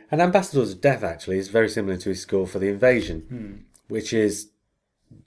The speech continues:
Speaker 1: probably appropriate because, you know, he's basically scoring basically the same kind of story.
Speaker 2: Hmm.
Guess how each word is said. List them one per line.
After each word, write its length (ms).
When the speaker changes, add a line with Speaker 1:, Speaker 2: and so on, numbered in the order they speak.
Speaker 1:
probably 260
appropriate 720
because, 680
you 120
know, 180
he's 160
basically 400
scoring 380
basically 400
the 80
same 200
kind 200
of 80
story. 420
Speaker 2:
Hmm. 260